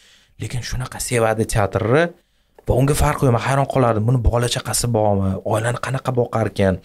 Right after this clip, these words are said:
Lekin sahnaga chiqqanda shunaqa rollarni ijro etadi. Ya'ni devona edi u tom ma'noda.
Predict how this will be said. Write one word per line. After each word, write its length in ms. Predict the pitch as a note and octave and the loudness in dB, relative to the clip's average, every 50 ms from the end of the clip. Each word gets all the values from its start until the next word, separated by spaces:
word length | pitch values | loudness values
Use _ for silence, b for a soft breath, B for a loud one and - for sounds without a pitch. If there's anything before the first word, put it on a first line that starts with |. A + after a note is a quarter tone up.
| B B B B B B B B B B B - | B B B B B B B B B B B -2
Lekin 180 | A2 G#2+ C3+ B2+ | 0 2 2 0
sahnaga 520 | - - - A#2+ B2 - C3+ C3+ C3 C3+ | 0 0 -2 -2 0 2 2 2 2 2
chiqqanda 460 | C3+ - - - - - A#2+ A#2+ B2+ | 0 -2 -6 -6 -2 -2 0 0 0
shunaqa 360 | B2 - - C3+ C3+ - - B2+ | 0 0 2 2 2 2 2 4
rollarni 480 | A#2+ A#2 A#2 A2 G#2+ G#2 G#2 G#2 G2+ G#2 | 4 4 4 4 4 2 2 0 -2 -2
ijro 280 | G2 G2 G#2+ G2 F#2+ F#2 | -2 0 0 2 2 2
etadi. 320 | F2 E2 F2 F2 F#2+ D3 | 2 0 0 0 0 2
Ya'ni 200 | E3+ E3 C3 D3 | 2 2 2 2
devona 600 | C3+ A2 B2 A#2 B2+ B2+ B2 C3 B2+ B2+ C#3 D3 A#2+ | 2 2 2 2 2 4 4 4 4 4 4 2 2
edi 200 | F#2+ F2+ F2+ F#2+ | 2 0 -2 -4
u 100 | F2 - | -8 -6
tom 200 | - G#2 G#2 F#2+ | -2 0 2 2
ma'noda. 520 | F2+ E2+ E2 D#2+ E2 E2 F2 F#2 F#2+ - | 2 0 0 -2 -4 -6 -8 -8 -10 -12